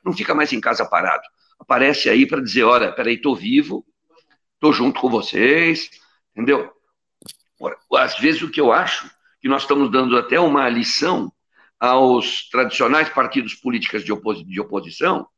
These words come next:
que não conseguem se entender, que ainda estão,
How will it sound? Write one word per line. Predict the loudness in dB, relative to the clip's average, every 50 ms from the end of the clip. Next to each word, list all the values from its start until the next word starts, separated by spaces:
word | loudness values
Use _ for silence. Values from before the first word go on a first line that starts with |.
| _ _ _ _ _ _ _ _ _ _
que | -2 0
não | 0 2
conseguem | 2 2 0 2 2 2 2 0 -2
se | -4 -4 -4
entender, | -2 0 0 2 2 2 0 0 -4 -10 -20 _ _ _ _ _ _ _ _
que | 0 2
ainda | 2 4 4 2
estão, | 2 -2 0 0 2 4 4 4 2 2 -2 -6 -8